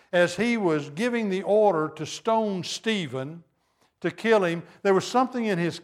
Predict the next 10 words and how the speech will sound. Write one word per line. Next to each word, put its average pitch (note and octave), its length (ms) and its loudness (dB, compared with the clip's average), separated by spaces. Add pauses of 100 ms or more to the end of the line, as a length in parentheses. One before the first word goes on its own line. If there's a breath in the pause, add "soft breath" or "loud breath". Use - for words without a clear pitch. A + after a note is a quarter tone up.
(180)
in F3 160 -6
Stephen's G#3+ 520 -4
countenance, F3+ 720 -4 (200 loud breath)
in G#3 120 4
his G3+ 160 4
expression F#3+ 640 0 (200 soft breath)
as F#3 140 0
he F#3 100 6
looked G3+ 260 6
heavenward. F3+ 720 -2